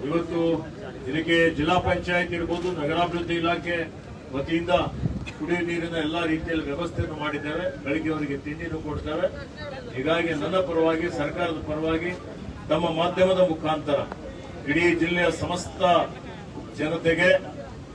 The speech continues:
ಈ ಒಂದು ವಿಶಿಷ್ಟವಾದಂತಹ ಒಂದು ಕಾರ್ಯಕ್ರಮದಲ್ಲಿ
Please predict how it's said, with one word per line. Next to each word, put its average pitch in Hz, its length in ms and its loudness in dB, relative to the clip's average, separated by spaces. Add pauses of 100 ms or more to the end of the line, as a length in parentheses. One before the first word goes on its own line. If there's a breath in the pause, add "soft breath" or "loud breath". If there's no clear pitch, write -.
(140)
ಈ 156 40 4 (120)
ಒಂದು 156 200 -2
ವಿಶಿಷ್ಟವಾದಂತಹ 180 960 0
ಒಂದು 165 120 0 (120)
ಕಾರ್ಯಕ್ರಮದಲ್ಲಿ 165 720 2